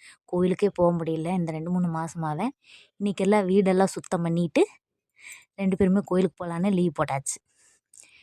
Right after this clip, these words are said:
நைட்டு வச்ச சாப்பாடு, புளி ஊற வச்சிருக்கேன்,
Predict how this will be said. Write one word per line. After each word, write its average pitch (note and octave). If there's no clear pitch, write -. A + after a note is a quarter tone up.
நைட்டு G3+
வச்ச G3+
சாப்பாடு, E3+
புளி G#3
ஊற G#3
வச்சிருக்கேன், F#3